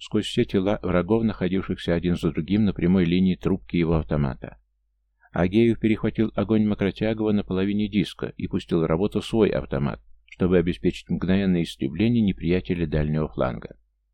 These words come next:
Макротягов выждал огонь командира и потратил остальную половину диска на уже повалившихся и поникших врагов, желая прочнее перестраховать их погибель. Но в то время четыре танка вступили в Семидворье.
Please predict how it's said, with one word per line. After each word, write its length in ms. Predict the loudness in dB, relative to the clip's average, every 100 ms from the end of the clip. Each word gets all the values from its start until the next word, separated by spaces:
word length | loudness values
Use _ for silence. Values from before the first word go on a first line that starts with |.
| -2
Макротягов 720 | -2 0 -2 0 0 2 0
выждал 320 | 0 0 -2
огонь 280 | 0 0 0
командира 600 | 0 0 0 0 0 0
и 60 | -2
потратил 460 | -4 -4 -4 -2
остальную 440 | -2 -2 0 0 0
половину 420 | 0 0 0 -2
диска 380 | -2 -4 -2 -2
на 80 | -2
уже 160 | -4
повалившихся 720 | -4 0 0 0 -4 -8 -8
и 120 | -10
поникших 500 | -2 0 0 -2 -6
врагов, 420 | -2 0 0 -2 -8 _
желая 360 | -2 2 2 2
прочнее 480 | -2 -4 0 0
перестраховать 640 | 2 -2 -2 -6 0 0 -2
их 200 | -6 -2
погибель. 500 | -2 -2 -6 -8 -18 -20 _ _ _ _ _ _ _ _ _ _ _ _
Но 180 | 0 0
в 40 |
то 140 | 2 0
время 320 | 2 2 2
четыре 360 | -2 0 0 2
танка 360 | 2 0 0
вступили 460 | -6 -4 -2 0 0
в 60 | 0
Семидворье. 680 | 0 2 2 2 0 -12